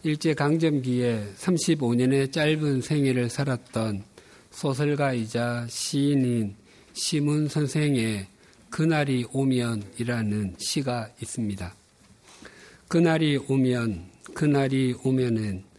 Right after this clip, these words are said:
삼각산이 일어나 더덩실 춤이라도 추고 한강물이 뒤집혀 용솟음 칠 그날이 이 목숨이 끊기기 전에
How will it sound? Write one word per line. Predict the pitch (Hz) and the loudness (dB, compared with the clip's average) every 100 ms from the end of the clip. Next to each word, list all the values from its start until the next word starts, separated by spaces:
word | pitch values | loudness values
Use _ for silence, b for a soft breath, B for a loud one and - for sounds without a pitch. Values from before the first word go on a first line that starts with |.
| B B B | B B B
삼각산이 | - 170 160 143 - 147 139 135 | 0 2 4 0 -2 0 2 2
일어나 | 123 131 127 117 120 127 123 - | 0 -2 0 0 0 -2 -4 -4
더덩실 | 120 127 127 131 - 139 135 | 0 2 0 0 -2 0 -2
춤이라도 | - - 160 156 139 120 123 120 - | -4 0 2 2 2 0 0 -2 -4
추고 | - 117 101 92 - B B B B B | -4 -2 -4 -6 -10 B B B B B
한강물이 | - 156 147 147 156 156 147 143 135 139 | -4 0 2 4 4 2 2 0 0 -2
뒤집혀 | 127 127 117 - 131 123 117 | -4 -4 -6 -4 -2 -2 -2
용솟음 | 117 120 156 143 139 123 | 0 0 0 0 0 -2
칠 | - - 135 135 - | -2 -2 0 -2 -2
그날이 | 135 120 110 107 90 - - B B B _ _ _ _ _ _ _ _ - | 0 0 0 -4 -6 -12 -20 B B B _ _ _ _ _ _ _ _ 2
이 | 156 | 4
목숨이 | 160 160 - 151 143 | 4 0 2 4 4
끊기기 | 139 147 143 139 139 135 127 | 2 2 2 2 0 0 0
전에 | 127 123 120 | 0 0 0